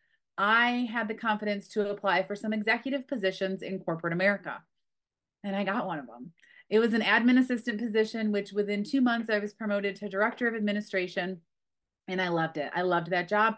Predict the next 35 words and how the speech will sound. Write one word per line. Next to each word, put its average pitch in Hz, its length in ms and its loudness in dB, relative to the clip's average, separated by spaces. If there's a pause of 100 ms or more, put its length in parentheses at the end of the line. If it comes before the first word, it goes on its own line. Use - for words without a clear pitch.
(240)
I 180 60 -8
loved 175 220 -4
the - 40 -6
company. 214 420 0
I 185 40 0
loved 180 240 -2
the 180 60 -4
people 240 280 -4
I 233 80 2
worked 208 240 2
for. 208 320 0 (420)
It 220 180 2
truly 240 640 0
was 196 480 6
exactly 185 680 0
what 196 160 4
I 190 180 0 (120)
needed 170 460 -4
to 190 120 -8
build 190 480 4
up 196 140 0
some 214 180 0
confidence 175 720 -4
in 196 420 0 (260)
this 185 200 -2
entrepreneurial 190 880 -2 (100)
corporate 196 360 4
world 165 380 -2
type 165 200 -6
space. - 520 -4 (680)
Over 254 180 4
the 285 120 6
next 240 260 4
two 262 100 -2
years, 196 400 2